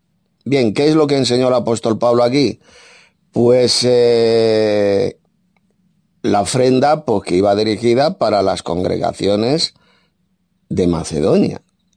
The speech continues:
Era ofrendas que era, seguramente eran de alimentos, como vamos a ver ahora, vamos a verlo, el propio Pablo lo dijo, que era de productor del campo, ¿eh? De alimentos, de cosechas.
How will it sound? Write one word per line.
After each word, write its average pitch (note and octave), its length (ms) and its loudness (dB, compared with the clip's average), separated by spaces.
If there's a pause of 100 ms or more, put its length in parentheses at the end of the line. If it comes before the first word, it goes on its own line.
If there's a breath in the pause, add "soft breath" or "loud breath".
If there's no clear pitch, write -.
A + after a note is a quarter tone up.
(1040)
Era F#2 480 -2 (180)
ofrendas C#3 640 0
que - 120 -8
era, G#2+ 180 0
seguramente F2+ 720 -2
eran F#2+ 240 0
de F#2 60 0
alimentos, C3+ 920 0
como - 260 -6
vamos F#2 240 -2
a F2 80 0
ver F2+ 120 0
ahora, G2 380 0 (280)
vamos E2 280 -6
a F2 80 0
verlo, G2 160 0
el C#3 120 -4
propio - 340 -6
Pablo F#2+ 260 0
lo F#2 140 -2
dijo, A2+ 380 -6 (440 loud breath)
que E2+ 100 -6
era F#2+ 140 0
de F#2+ 140 0
productor F2+ 500 -2
del F#2 180 -2
campo, B2 460 -4 (320)
¿eh? G#2+ 160 -6
De G#2+ 80 -2
alimentos, G2+ 640 -4
de - 60 -12
cosechas. - 640 -8